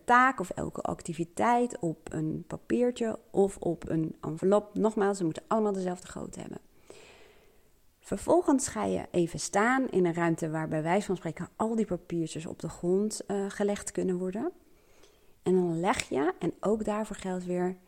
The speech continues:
niet nadenken, gewoon doen. Dan leg je de papiertjes met de taken, activiteiten en dingen die erop staan, ehm, waar je van houdt, die leg je dicht bij je. En alles wat een beetje minder voelt, zo van, "Nou, het is op zich wel leuk.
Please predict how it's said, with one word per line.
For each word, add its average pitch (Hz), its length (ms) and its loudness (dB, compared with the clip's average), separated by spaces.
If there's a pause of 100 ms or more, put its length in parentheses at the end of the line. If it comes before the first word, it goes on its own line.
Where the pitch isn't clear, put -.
(120)
niet 233 300 4
nadenken, 214 680 4 (100)
gewoon 185 460 4
doen. 196 400 4 (320)
Dan 170 240 4
leg 190 200 0
je 233 120 -2
de 208 80 -2
papiertjes 196 560 -4
met 170 160 0
de 165 120 -8
taken, 170 360 -6
activiteiten - 840 -8 (100)
en 160 100 -6
dingen 170 180 0
die 165 140 -4
erop - 200 -6
staan, 160 400 -2 (460)
ehm, 156 540 -4 (380)
waar 165 260 -2
je 160 80 -2
van 151 120 -4
houdt, 190 420 -8 (360)
die 185 120 4
leg 196 120 0
je 160 180 -4
dicht - 500 -2 (200)
bij 160 240 -4
je. - 140 -12 (720)
En 160 260 0
alles 240 240 0
wat 202 140 -2
een 165 140 0
beetje 180 320 0
minder 156 520 4
voelt, 170 380 -2
zo - 140 -4
van, 139 120 -6
"Nou, - 180 -6
het - 100 -10
is 175 160 -2
op - 120 -12
zich - 280 -2
wel 156 260 0
leuk. 165 600 4